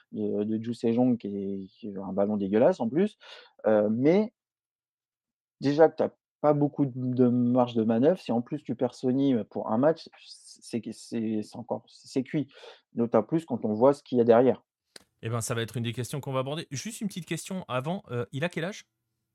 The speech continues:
Speaker 1: Euh, ben, il est né la même année que moi, donc il va avoir, euh, trente ans. Mais je crois qu'il est déjà, il a eu trente ans. Je sais pas quand est-ce qu'il est né exactement, mais
Speaker 2: Ok.
Speaker 1: il a de la
Speaker 2: Non,
Speaker 1: même
Speaker 2: mais ça veut
Speaker 1: année.
Speaker 2: dire que c'est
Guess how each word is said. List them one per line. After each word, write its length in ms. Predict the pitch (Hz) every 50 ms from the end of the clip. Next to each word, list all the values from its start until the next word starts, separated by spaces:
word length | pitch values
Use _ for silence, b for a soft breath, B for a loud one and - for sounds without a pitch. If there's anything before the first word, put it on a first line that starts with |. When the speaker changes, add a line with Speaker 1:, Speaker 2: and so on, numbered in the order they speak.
| _ _ _ _ _ _ _ b b b b b b b - -
Speaker 1:
Euh, 220 | 107 110 107 104
ben, 160 | 107 117 117
il 20 | 127
est 60 | 123
né 80 | 143
la 100 | 160 151
même 140 | 117 123 143
année 200 | 151 143 135 127
que 140 | - - 120
moi, 220 | 113 113 117 135
donc 260 | 165 160 117 - - -
il 60 | 98
va 140 | 107 101 101
avoir, 380 | 101 107 123 139 139 117 110
euh, 80 | 104 98
trente 300 | - - - 110 - -
ans. 160 | 95 95 _ _ _ -
Mais 120 | 127 120
je 60 | 107
crois 120 | - - 185
qu'il 140 | - - 135
est 40 | 110
déjà, 160 | 110 120 147
il 120 | 151 135
a 40 | 120
eu 80 | 107 107
trente 280 | - - - 104 -
ans. 100 | 110 104
Je 180 | 113 - - 107
sais 120 | 107 - -
pas 100 | 135 147
quand 160 | - 143 123
est-ce 140 | 120 107 -
qu'il 180 | - 113 104
est 60 | 104 101
né 160 | 104 107 117
exactement, 480 | 117 104 101 95 _ - 104 113 151
mais 100 | 170 170
Speaker 2:
Ok. 60 | 147 123
Speaker 1:
il 60 | 113
a 60 | 107
de 80 | 104 110
la 80 | 107
Speaker 2:
Non, 100 | 117 127
Speaker 1:
même 80 | 131 123
Speaker 2:
mais 60 | 113
ça 140 | 120 120 113
veut 60 | -
Speaker 1:
année. 60 | -
Speaker 2:
dire 140 | 101 120 110
que 120 | - 113
c'est 260 | 104 - 107 101 98